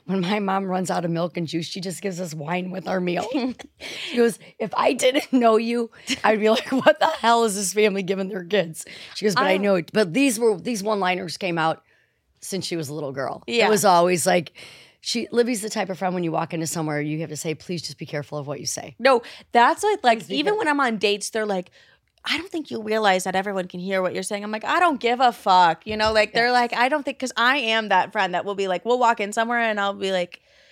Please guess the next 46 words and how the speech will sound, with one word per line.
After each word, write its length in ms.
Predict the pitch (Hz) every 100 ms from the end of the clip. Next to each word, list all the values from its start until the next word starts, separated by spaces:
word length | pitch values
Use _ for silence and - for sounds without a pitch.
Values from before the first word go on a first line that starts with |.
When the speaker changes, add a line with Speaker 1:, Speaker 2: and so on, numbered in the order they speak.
| _ _ _ -
Speaker 2:
"Tell 200 | 240 262
me 80 |
about 180 | 262 220
the 80 | 185
last 240 | 175 180
dick 180 | 180 165
you 100 | 170
sucked." 320 | 175 - -
And 120 | - 247
it's 160 | 240
church. 360 | - 311 180 233
And 100 | 233
it's 100 | 233
like, 120 | 247
you 60 | 277
can't 280 | 302 277 233
say 180 | 262 269
that 280 | 190 - -
there, 200 | 180 -
you 120 | 214
know? 220 | 208 233
Speaker 1:
Mm. 40 | 247
Speaker 2:
Like, 140 | 226
I 160 | 233 277
just 180 | 302
don't 140 | 262 240
have 180 | 220 196
boundaries 460 | 185 185 185 175
in 100 | 180
that 220 | 170 -
sense. 480 | - - 226 - - _ _ _
But 100 | 302
I 80 | 339
don't 100 | 392
even 140 | 359 311
think 120 | 285
it's 80 | 262
just 140 | 247
not 160 | 226 202
boundaries. 360 | 202 214 202 -
I 160 | 226
just 200 | 240 262
am 180 | 190 202
who 120 | 233
I 120 | 180 165
am. 360 | 175 - -